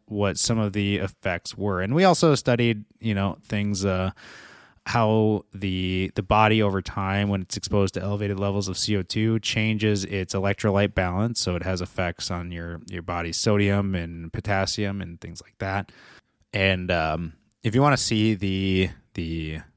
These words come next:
detailed, um, effects of, of those studies, you can look it up in, in PubMed or, uh, actually, I, I like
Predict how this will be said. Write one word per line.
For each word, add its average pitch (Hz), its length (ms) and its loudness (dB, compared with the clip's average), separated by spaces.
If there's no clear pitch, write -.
detailed, 95 720 2
um, 80 420 -10
effects - 640 0
of, 85 440 -2
of 90 160 -6
those 85 160 -2
studies, 98 480 0
you 92 60 -2
can 95 140 -6
look 101 120 -2
it 107 80 2
up 98 300 0
in, 87 360 -8
in 107 140 -6
PubMed 101 560 2
or, 85 460 -4
uh, 76 380 -8
actually, 147 480 2
I, 101 40 -2
I 95 280 2
like 127 240 2